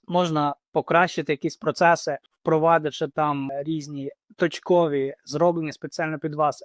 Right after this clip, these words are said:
I T рішення, то пишіть приватні повідомлення, залишайте заявку, ми з вами поспілкуємось і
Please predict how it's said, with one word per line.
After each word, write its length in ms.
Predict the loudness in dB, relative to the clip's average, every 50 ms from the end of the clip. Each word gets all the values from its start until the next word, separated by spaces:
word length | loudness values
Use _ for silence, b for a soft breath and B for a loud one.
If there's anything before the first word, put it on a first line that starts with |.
| -10 -8
I 160 | -8 -4 -4
T 60 | -2
рішення, 480 | -2 -2 -2 -2 -2 -2 -2 -2 -4 -6 -6 _
то 240 | 0 2 2 2 0
пишіть 580 | -2 -4 -4 -4 -2 0 0 0 -2 -4 -12 -6 -2
приватні 400 | 0 2 2 2 0 -2 -4 -6
повідомлення, 640 | -4 -4 -2 0 0 0 0 0 0 0 0 0
залишайте 500 | -2 -2 -4 -4 -4 -4 -6 -4 -4 -4
заявку, 540 | -2 0 2 2 2 0 0 0 -2 -4 -4 -4 _ _ _ _ _
ми 80 | -2 -2
з 80 | 0
вами 220 | 0 0 0 0 -2
поспілкуємось 1040 | -2 -4 -6 -4 -4 -4 -4 -2 0 2 2 4 4 2 2 0 -2 -4 -6 -6 -4 -4 -4 -4
і 480 | -2 0 0 2 2 0 0 0 0